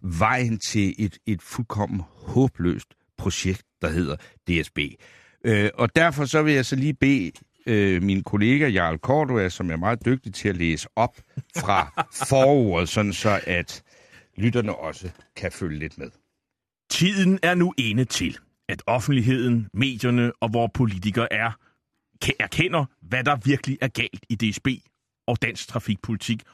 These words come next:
Speaker 2: og har været det i årtier. Det er i al beskedenhed denne bogs ambition at bane vejen for den erkendelse. Det næste skridt bliver så at få banerne på sporet igen. Men først må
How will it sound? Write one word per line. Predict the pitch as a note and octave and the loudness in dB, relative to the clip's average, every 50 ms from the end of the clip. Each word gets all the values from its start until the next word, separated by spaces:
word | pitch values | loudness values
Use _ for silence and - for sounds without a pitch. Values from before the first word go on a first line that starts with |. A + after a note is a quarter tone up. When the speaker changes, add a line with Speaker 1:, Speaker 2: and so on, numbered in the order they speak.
| _ _ - | _ _ -6
Speaker 2:
og | - | -4
har | - A#2+ | -2 -2
været | - - - - - A2 - | -4 -4 -4 -4 -4 -4 -4
det | A2 G2+ - _ - | -6 -6 -6 _ -8
i | A2 | -6
årtier. | D2+ E2+ F2 - - - - - - - _ _ _ _ _ - - - - - - - _ _ - | -6 -6 -8 -8 -10 -10 -10 -10 -12 -14 _ _ _ _ _ -20 -20 -20 -20 -20 -20 -20 _ _ 0
Det | B2 B2+ C3+ | 0 2 2
er | E3+ | 2
i | - G#3+ | 4 4
al | F#3 F#3+ - | 2 2 2
beskedenhed | - G3+ D3 - - E3 G3+ F#3+ F3 D3 D3+ E3 - | 2 0 0 2 0 0 0 2 4 4 4 4 2
denne | - B2+ B2+ C3+ C#3+ | 2 0 0 0 2
bogs | B2 A#2+ A#2 A#2+ - - - | 2 0 0 0 -2 -4 -6
ambition | - A#2 G2 F#2 - - - F#3 F#3+ D#3 - - | -4 -4 -4 -4 0 0 2 2 0 -2 -4 -6
at | A2 - | -6 -4
bane | - F#2 F2+ E2+ E2+ D2 | -2 -4 -4 -4 -4 -4
vejen | D2+ G2+ A#2 D2+ G#2+ A#2 A#2 | -4 -4 -2 -2 -2 -4 -4
for | - A#2 | -4 -4
den | G#2 - F#2+ - - _ - | -4 -4 -4 -6 -8 _ -12
erkendelse. | - - - - - - - - - - - _ _ _ _ _ _ _ _ _ _ _ _ _ | -12 -10 -8 -8 -10 -10 -12 -14 -14 -16 -20 _ _ _ _ _ _ _ _ _ _ _ _ _
Det | A2 G#2+ | -2 0
næste | A#2+ D3 D#3 - A3 F#3+ | 2 2 2 2 0 0
skridt | - - D#3+ E3 C#3+ - | 2 2 2 2 2 2
bliver | B2+ C3 D3+ D#3+ | 2 2 4 2
så | C3 - C#3 C#3+ C#3+ C3+ - _ _ _ | 4 4 4 4 4 2 -4 _ _ _
at | - G#2 | -8 -8
få | - G#2 E2+ - | -6 -6 -8 -6
banerne | - A2+ A#2 A#2 A#2+ B2 B2 B2 B2 A#2+ - _ | -4 -2 -2 0 0 2 2 2 2 0 -2 _
på | - C#3+ | -4 -4
sporet | - - G#2+ G#2 F#2 D2+ F2+ F2 F2+ - _ | -2 0 0 0 0 -2 -4 -6 -8 -10 _
igen. | - - - - - - - - _ _ _ _ _ _ _ _ _ _ _ | -10 -8 -6 -6 -6 -6 -10 -14 _ _ _ _ _ _ _ _ _ _ _
Men | - - | -18 -14
først | - - - D3+ F3+ F#3 - - | -8 -2 0 2 2 2 2 2
må | E3+ D#3+ - | 0 0 0